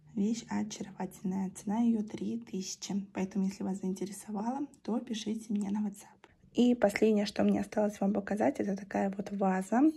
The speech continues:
которая может быть и настенной, и просто так стоять. Выполнена здесь та же самая сирень с таким вот бантиком. Здесь рельефные края на самой вазе. Это вазочка немецкой мануфактуры К П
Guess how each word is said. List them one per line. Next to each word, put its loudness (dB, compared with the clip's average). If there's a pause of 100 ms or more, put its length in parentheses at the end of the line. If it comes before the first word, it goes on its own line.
(440)
которая 6
может 4
быть 0
и 2
настенной, 2
и -4
просто 2
так -2
стоять. 2 (560)
Выполнена 4
здесь -2
та 4
же -2
самая -2
сирень 2 (840)
с 0
таким -6
вот -2
бантиком. 2
Здесь 0
рельефные 2
края 2
на 2
самой 2
вазе. 2
Это 0
вазочка 2
немецкой 2
мануфактуры -2
К -4
П -8